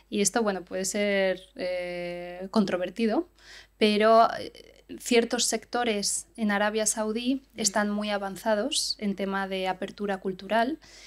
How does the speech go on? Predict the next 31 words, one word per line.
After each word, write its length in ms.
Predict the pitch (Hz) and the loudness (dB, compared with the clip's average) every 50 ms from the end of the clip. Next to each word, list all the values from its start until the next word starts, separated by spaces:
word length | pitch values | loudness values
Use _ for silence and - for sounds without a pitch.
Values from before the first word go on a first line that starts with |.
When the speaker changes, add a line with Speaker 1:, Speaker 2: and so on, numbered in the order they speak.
| - _ | -18 _
Speaker 1:
y 240 | - 233 226 233 226 | 0 2 4 4 4
no 280 | 226 220 220 220 220 - _ _ _ _ | 4 6 6 4 4 2 _ _ _ _
percibes 800 | - 220 220 208 - - 226 220 214 208 214 220 - - - - - | 0 0 0 0 -2 -2 -2 -2 -2 -2 -2 0 0 0 0 -2 -2
esa 400 | - 208 202 - - 202 196 196 | -4 -4 -4 -2 -2 0 -2 -2
fricción 840 | 190 - 208 208 - - - 220 208 208 202 202 208 208 208 - - | -2 -6 -10 -10 -8 -4 -2 2 2 2 2 2 -2 -4 -8 -10 -10
o 140 | - 202 190 | -6 -4 -2
esa, 280 | 190 190 - - 208 202 | -2 -2 -2 -2 -2 -2
eh, 760 | 196 196 190 185 185 180 180 180 175 175 175 175 170 170 170 170 - - - - - - - - - - - - - - - - | -2 -2 -2 -4 -4 -4 -4 -6 -4 -4 -4 -4 -6 -8 -10 -12 -14 -14 -12 -12 -14 -16 -16 -18 -20 -20 -20 -20 -20 -20 -18 -12
e-, 300 | - - - - 190 - - | -12 -10 -8 -6 -8 -6 -6
esa 220 | 226 208 - 233 | -6 -2 -2 0
diferencia, 600 | 220 208 - - - - 170 175 175 - - - | 0 -2 -2 -4 -4 -2 -2 -4 -4 -8 -14 -8
¿no? 120 | - 202 254 | -4 -2 -2
Speaker 2:
Ujú. 100 | - - - - - - - - - _ - | -2 -4 -10 -16 -16 -18 -18 -20 -20 _ 2
Speaker 1:
Es 180 | - 214 - | 4 4 6
más, 440 | 220 208 185 - - - - - - _ _ _ - | 6 4 4 4 2 0 0 -2 -6 _ _ _ -8
en 320 | 220 208 196 196 202 202 202 | -6 -6 -4 -4 -4 2 4
varios 240 | 202 202 214 214 208 | 4 4 4 2 0
de 60 | 220 | 0
los 120 | 220 220 - | -2 -2 -4
clientes 380 | - 220 220 220 220 220 220 - | -4 -4 -6 -4 -4 -4 -6 -6
con 120 | - 214 | -4 -4
los 120 | 214 208 - | -4 -4 -6
que 100 | - - | -6 -6
yo 100 | 214 208 | -6 -6
he 20 | |
trabajado 640 | 208 202 202 196 196 - - 214 214 214 214 208 202 | -4 -4 -4 -4 -4 -6 -4 -2 -2 -2 -2 -2 -4
allí, 300 | 202 202 202 247 311 302 | -4 -2 2 0 0 0
que 220 | - 196 190 185 | 0 -2 -2 -2
eran 220 | 180 185 185 185 180 | -2 -4 -6 -8 -8
entidades 420 | 185 185 196 190 190 190 190 190 | -12 -6 -4 -4 -4 -2 -4 -4
gubernamentales, 1000 | 196 190 190 196 190 190 190 190 196 190 190 208 208 208 226 247 269 254 - | -4 -4 -4 -6 -6 -6 -8 -8 -10 -6 -2 -2 0 0 2 0 0 0 -2